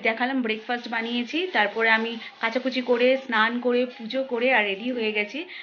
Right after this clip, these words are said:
ব্রেকফাস্টও খেয়ে নিলাম এক্ষুনি। এখন যাচ্ছি একটু ব্যাংকে, ব্যাংক থেকে যাব একটু বাজারে, বাজার থেকে যাব একটুখানি, আহ, কিছু কেনাকাটি করতে, সব কিছু শেয়ার করব। তো জ-, চলুন আগে ব্যাংকে যাই, দশটা বেজে গেছে, ব্যাংক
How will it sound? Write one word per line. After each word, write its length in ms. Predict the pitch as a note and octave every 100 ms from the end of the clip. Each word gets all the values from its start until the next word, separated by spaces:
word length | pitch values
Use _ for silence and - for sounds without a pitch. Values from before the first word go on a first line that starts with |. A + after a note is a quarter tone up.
| -
ব্রেকফাস্টও 480 | - A3 B3+ B3+ C4+
খেয়ে 240 | B3+ A#3+ A3+
নিলাম 280 | A3 A#3
এক্ষুনি। 480 | A3+ A3 - A#3+ D4+ - - -
এখন 280 | A3+ A#3 D4+
যাচ্ছি 280 | C4+ C4 C#4
একটু 200 | C4+ B3+
ব্যাংকে, 520 | G#3+ G#3 A#3 A#3 G#3+ G3+
ব্যাংক 300 | G#3+ A#3+ A#3+
থেকে 200 | B3 A#3+
যাব 220 | G#3+ G#3+
একটু 220 | G#3+ A#3
বাজারে, 400 | F#3+ F#3 G3+ G#3+
বাজার 260 | G#3 G3 G#3+ G#3+
থেকে 200 | A3+ A3
যাব 300 | G3+ F#3 G#3
একটুখানি, 580 | G3 - G#3 G#3 G#3+ G#3+ - - - -
আহ, 200 | G#3+ G#3
কিছু 180 | A#3 B3+
কেনাকাটি 440 | B3+ A3 A3 A#3 B3+
করতে, 440 | A3+ G3+ - B3+ - - -
সব 100 | C4
কিছু 220 | D4 D#4 E4
শেয়ার 300 | C4+ A#3+ B3+
করব। 300 | B3+ G#3 G#3+ F4 - - -
তো 100 | A#3+
জ-, 200 | A#3 A#3+
চলুন 320 | C4 C4 D#4+
আগে 200 | A#3 B3+
ব্যাংকে 360 | A3+ G#3 G#3+ B3+
যাই, 240 | A#3+ C#4
দশটা 300 | G#3+ G3+ A#3+
বেজে 200 | A3+ A3+
গেছে, 220 | B3 C4+
ব্যাংক 220 | A#3+ A3